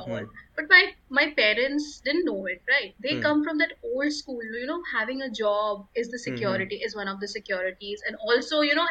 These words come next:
Speaker 1: having a job which you're doing for years and years.
Speaker 2: Correct.
Speaker 1: Like, दो दो साल में जॉब चेंज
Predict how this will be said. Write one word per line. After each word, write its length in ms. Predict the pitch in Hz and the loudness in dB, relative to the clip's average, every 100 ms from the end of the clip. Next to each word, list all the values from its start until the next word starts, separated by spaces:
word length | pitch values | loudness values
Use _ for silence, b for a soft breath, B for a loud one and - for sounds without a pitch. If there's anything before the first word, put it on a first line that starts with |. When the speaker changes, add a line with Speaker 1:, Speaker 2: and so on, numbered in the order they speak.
| 254 | 6
Speaker 1:
having 280 | 214 254 | 4 6
a 80 | 294 | 2
job 380 | 254 233 247 254 | 2 2 2 2
which 160 | 277 302 | 0 2
you're 120 | 294 269 | 2 0
doing 180 | 277 | -2
for 80 | 294 | 0
years 460 | 269 220 226 247 254 | 2 4 6 6 4
and 140 | 277 220 | 2 2
years. 400 | 220 220 190 190 B B | 0 2 2 0 B B
Speaker 2:
Correct. 180 | 247 208 | 2 4
Speaker 1:
Like, 120 | 240 233 | 2 4
दो 80 | 220 | 4
दो 100 | 330 349 | 6 8
साल 140 | 320 | 8
में 100 | 330 | 8
जॉब 260 | 285 262 269 | 8 6 4
चेंज 200 | 320 294 | 4 6